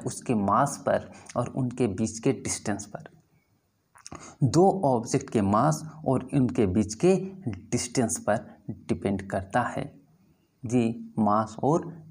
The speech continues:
डिस्टेंस पर डिपेंड करता है। तो ये सारे चीज़ यूनिवर्सल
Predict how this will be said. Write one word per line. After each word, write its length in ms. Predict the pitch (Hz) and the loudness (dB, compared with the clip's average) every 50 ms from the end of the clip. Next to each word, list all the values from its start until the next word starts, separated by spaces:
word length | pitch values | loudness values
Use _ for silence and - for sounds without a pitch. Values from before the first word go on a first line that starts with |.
| - | -10
डिस्टेंस 440 | 113 - 101 - - - - - - | -8 -8 -8 -6 -6 -8 -10 -10 -8
पर 120 | - - 160 | -8 -8 -8
डिपेंड 340 | - - - - - - | -8 -8 -8 -6 -6 -6
करता 320 | - - - - - - - | -8 -12 -14 -16 -14 -16 -16
है। 140 | - - _ _ _ _ _ _ _ _ - - - - - - _ | -16 -18 _ _ _ _ _ _ _ _ -20 -20 -18 -18 -20 -4 _
तो 120 | - 196 196 | 6 6 8
ये 200 | 147 - 214 240 | 8 8 6 6
सारे 500 | 233 - - - - - 131 147 185 208 | 6 4 2 0 -2 -2 2 2 2 2
चीज़ 460 | 208 - - 143 - - - - - - - - - - - - - - - 127 113 | 2 2 2 0 0 0 -4 -8 -8 -10 -16 -20 -20 -20 -20 -20 -16 -8 -6 -2 2
यूनिवर्सल 640 | 117 135 165 190 190 160 160 147 160 - 135 117 - | 4 6 6 8 8 6 6 4 2 0 0 0 0